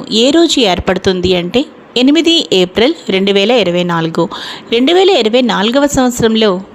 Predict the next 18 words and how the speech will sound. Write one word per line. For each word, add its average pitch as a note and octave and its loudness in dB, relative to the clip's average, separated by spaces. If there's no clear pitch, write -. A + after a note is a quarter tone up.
మొదటి A3+ 2
సూర్యగ్రహణం A#3 0
ఏప్రిల్ D4+ -2
ఎనిమిది G3 0
సోమవారం C4+ 0
నాడు G3 -2
ఏర్పడుతుంది. E3+ -4
ఈ C#4 2
గ్రహణం C4+ 2
మన A3+ 0
భారతదేశంలో A3 0
కనిపిస్తుందా B3+ 0
అంటే, G3 -2
ఈ D4+ 4
సూర్యగ్రహణం C4+ 0
మన A3 2
భారతదేశంలో G3 0
కనిపించట్లేదు F3 -2